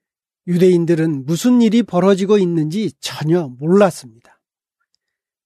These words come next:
유대인들의 생각과는 정반대로 예수님은 자신을 구원하지 않음으로써 오히려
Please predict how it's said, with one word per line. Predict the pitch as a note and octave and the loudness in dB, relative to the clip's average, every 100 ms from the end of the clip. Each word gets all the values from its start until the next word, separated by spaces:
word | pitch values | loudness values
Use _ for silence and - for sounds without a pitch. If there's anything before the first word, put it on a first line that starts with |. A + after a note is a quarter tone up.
| _ - | _ -6
유대인들의 | F3+ A3+ A3 A3 G3+ | 0 2 4 2 0
생각과는 | G3+ G#3 F#3+ G3 F#3+ F3 | -2 -2 -2 -2 -2 -2
정반대로 | - F#3 G#3+ F#3+ - E3+ F#3+ A3 F3 E3+ B3 C4 _ _ _ - | 0 0 2 -2 -6 -6 0 0 2 0 -4 -12 _ _ _ -2
예수님은 | E3+ F#3 F3 E3+ E3+ | -2 2 2 4 0
자신을 | D#3 D#3 - A3+ A3 | -2 -4 2 2 2
구원하지 | - A3 A3+ G3 F#3+ G3 _ | -2 -4 -2 -4 -6 -8 _
않음으로써 | D3 F3 D4+ C#4 D#3+ C#3 D3+ B2+ _ _ _ _ _ - | -6 2 4 4 0 -6 -20 -20 _ _ _ _ _ 0
오히려 | D#3+ D3+ C#3 D#3+ | 0 2 -2 -6